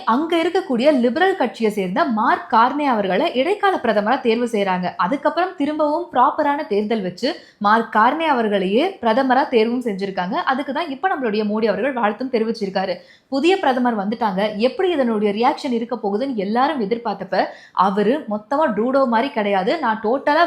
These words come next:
வேற அப்படிங்கறத காட்டுற விதமா முதல் முறையே வந்துட்டு கனடா நாட்டினுடைய வெளியுறவுத்துறை அமைச்சரும் நம்ம இந்தியாவினுடைய வெளியுறவுத்துறை அமைச்சருமான ஜெயசங்கர் இருவருமே வந்து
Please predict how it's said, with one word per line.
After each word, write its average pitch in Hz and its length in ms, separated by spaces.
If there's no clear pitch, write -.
வேற 254 220
அப்படிங்கறத 233 520
காட்டுற 190 280
விதமா 185 280
முதல் 311 320
முறையே 240 400
வந்துட்டு 196 320
கனடா 262 320
நாட்டினுடைய 277 440
வெளியுறவுத்துறை 233 640
அமைச்சரும் 202 380
நம்ம 349 260
இந்தியாவினுடைய 285 480
வெளியுறவுத்துறை 240 680
அமைச்சருமான 208 640
ஜெயசங்கர் 226 640
இருவருமே 294 540
வந்து 196 180